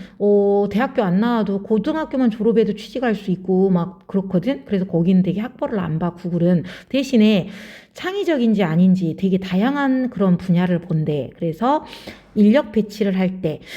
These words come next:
인스태핑이 직원 배치, 인력 배치, 인력 배치 한마디로 이제 직원을 뽑아서 그 직원들을 배치할 때 끼리끼리 모아놓지 말고 어째라?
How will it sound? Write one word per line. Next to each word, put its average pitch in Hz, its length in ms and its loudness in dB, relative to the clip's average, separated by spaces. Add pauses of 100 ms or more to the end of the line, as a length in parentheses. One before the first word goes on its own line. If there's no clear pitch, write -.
(140)
인스태핑이 247 840 2
직원 247 400 2
배치, 190 540 0
인력 240 440 2
배치, 190 380 -4
인력 226 340 0
배치 214 300 -4
한마디로 214 380 0
이제 180 260 0 (240)
직원을 233 460 2
뽑아서 240 680 0 (220)
그 240 100 -2
직원들을 220 560 2
배치할 180 560 -4
때 175 640 2 (380)
끼리끼리 285 500 -2
모아놓지 185 560 2
말고 175 240 0
어째라? 185 640 0